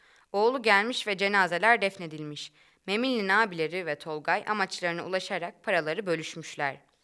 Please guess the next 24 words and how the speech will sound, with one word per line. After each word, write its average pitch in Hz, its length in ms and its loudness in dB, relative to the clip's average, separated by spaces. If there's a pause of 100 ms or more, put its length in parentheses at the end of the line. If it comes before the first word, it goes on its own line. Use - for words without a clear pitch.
(140)
Kardeşleri 233 680 4
ve 233 100 0
Kerim 226 360 -2
Ağa'nın 175 260 0
oğlu 180 260 -6
tarafından 160 640 -6
hileyle 185 540 0
kuyuya 180 380 -2
atılıp 170 340 -6 (140)
üzerine 202 420 0
bir 185 160 -2
taş 220 220 0
kapatılarak 185 760 -2
ölüme 202 280 -2
terk 165 320 -4
edilen 156 340 -4
Memili, 170 520 -4 (320)
suyun 247 320 -4
üzerinde 170 560 -2
akşama 208 460 -2
kadar 165 340 2
ayaklarının 175 720 -2
gücü 185 260 -8
nispetinde 160 680 -6